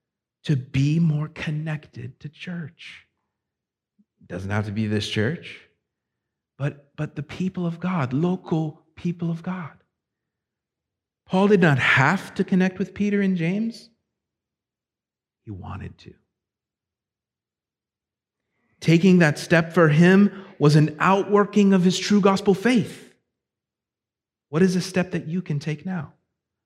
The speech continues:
Maybe it's being at every midweek service and really looking to get a great start to the fall.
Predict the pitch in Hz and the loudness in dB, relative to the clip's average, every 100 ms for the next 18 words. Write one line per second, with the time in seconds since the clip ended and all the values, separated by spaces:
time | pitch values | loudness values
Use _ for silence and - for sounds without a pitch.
0 | - 147 180 180 180 139 170 170 160 - | -2 0 4 2 0 0 4 4 2 -2
1 | - 139 185 196 220 208 196 180 185 - | -2 2 4 4 6 6 6 4 0 0
2 | 196 175 156 - 151 123 - - 202 220 | 0 2 0 0 -2 -4 -6 4 6 6
3 | 202 208 208 175 147 170 131 196 214 - | 6 4 4 2 4 2 4 4 4 2
4 | 208 202 202 175 - 170 147 104 101 _ | 2 2 2 0 0 0 0 -4 -12 _